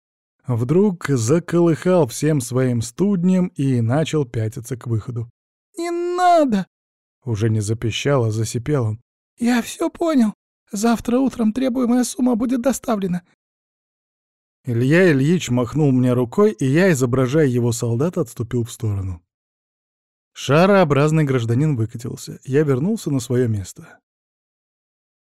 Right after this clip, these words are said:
«Что за студень?» — спросил я. «Дарий Нефонтович Цыкавый, директор сего злачного места», — проворчал Сумароков. «Редкостная гнида, подпольный миллионер».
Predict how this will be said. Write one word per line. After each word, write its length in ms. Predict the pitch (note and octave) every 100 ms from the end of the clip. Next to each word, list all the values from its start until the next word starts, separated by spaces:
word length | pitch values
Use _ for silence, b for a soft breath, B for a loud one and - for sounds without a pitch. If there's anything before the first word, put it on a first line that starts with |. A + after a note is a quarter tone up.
| _
«Что 420 | - - - C3
за 140 | D#3+ F#3+
студень?» — 480 | - A3 B2 G2+ F#2
спросил 440 | - A2+ A2 A2
я. 220 | G2 F2 - _ _ _ _ -
«Дарий 400 | A2+ D3 F#3 G#3
Нефонтович 800 | F3 D3+ C#3+ D#3+ D3 D3 C#3 -
Цыкавый, 640 | - B2+ C#3 D3+ C3 G#2
директор 540 | G2+ A2+ C3 E3+ - E3+
сего 260 | - A2+
злачного 540 | G#2+ G#2+ C3 - A#2+ A2
места», — 520 | G2 G2 F#2 - - -
проворчал 500 | - G#2 G2+ - A2
Сумароков. 760 | G2+ A2 G2+ G#2 G#2 - _ _ _ _ _ _ _ _ _ _ _
«Редкостная 840 | A2+ C3 G3 - F3 - E3 D#3+ D#3
гнида, 480 | C3 G3+ C#3 G2 - _
подпольный 640 | - A#2+ - C#3+ G#3+ G3+ F#3+
миллионер». 720 | D#3 C#3+ C#3 C3 F3 -